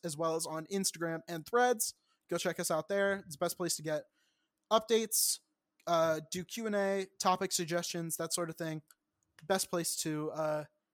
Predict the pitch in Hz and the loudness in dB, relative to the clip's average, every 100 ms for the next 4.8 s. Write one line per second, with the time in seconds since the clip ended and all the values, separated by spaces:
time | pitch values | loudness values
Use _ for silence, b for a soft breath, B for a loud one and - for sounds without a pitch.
0 | _ _ _ _ - 143 143 - 180 165 | _ _ _ _ -10 -10 -10 -4 -4 -2
1 | 170 151 165 160 156 156 143 131 - _ | -6 -2 0 0 -2 -4 -6 -10 -14 _
2 | - 156 143 147 _ _ - 190 202 170 | -4 -4 -6 -10 _ _ 2 6 6 4
3 | - - _ _ _ _ _ 196 - 180 | 0 -2 _ _ _ _ _ 0 0 0
4 | 185 180 180 190 170 165 160 | 0 0 -2 -8 -4 -2 -2